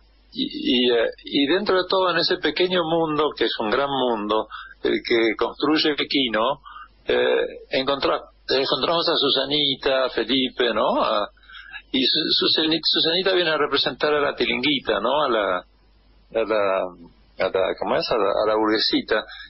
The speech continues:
Y Mafalda es un personaje atemporal, o sea, de, de, mis hijos, mi hija menor, o sea, de, la lee, la lee permanentemente.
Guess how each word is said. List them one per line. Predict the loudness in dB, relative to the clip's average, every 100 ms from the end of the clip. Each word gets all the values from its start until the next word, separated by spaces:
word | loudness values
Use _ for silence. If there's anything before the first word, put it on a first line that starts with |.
| _
Y | -2
Mafalda | -2 0 -2 0
es | 0 -2
un | -6
personaje | -4 0 0 0 -2 -2
atemporal, | -2 -2 0 0 2 2 0
o | -2
sea, | 0 0
de, | 2 2 0 -2 -2 -4 -4 -6
de, | -4
mis | -2 0 2
hijos, | 0 0 -2
mi | -2
hija | -2 -2 -4 -8
menor, | -6 -2 0 0 0
o |
sea, | 0 0
de, | 0 0 0
la | 0 2
lee, | 2 2 2
la | 2
lee | 0 -2
permanentemente. | -2 -2 -4 -4 -4 -2 -2 -4 -6 -6